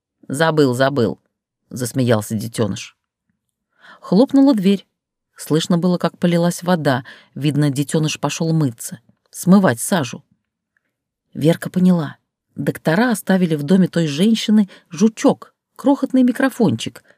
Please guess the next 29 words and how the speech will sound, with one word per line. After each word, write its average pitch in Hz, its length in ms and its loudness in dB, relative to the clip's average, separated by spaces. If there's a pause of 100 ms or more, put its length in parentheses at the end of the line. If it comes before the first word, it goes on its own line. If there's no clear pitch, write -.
(220)
и 139 100 -4
теперь 180 300 0
можно 180 260 2
слышать, 175 500 -6
о 143 120 -8
чем 170 200 -2
они 175 160 2
там 170 200 0
разговаривают. 143 840 -2 (920)
И 202 160 4
это 226 240 4
самое 226 400 4
главное, 123 500 2
потому 160 320 0
что 185 300 -2 (300)
теперь 240 340 0
ясно, 185 480 0
что - 180 -6
детеныш 220 480 2
скрывается 180 640 0
в 143 80 -6
доме, 135 400 2 (240)
и 156 100 0
можно 240 300 4
позвать 202 380 0
милицию, 185 480 0
чтобы 202 260 -2
его 226 180 2
поймать. 269 600 0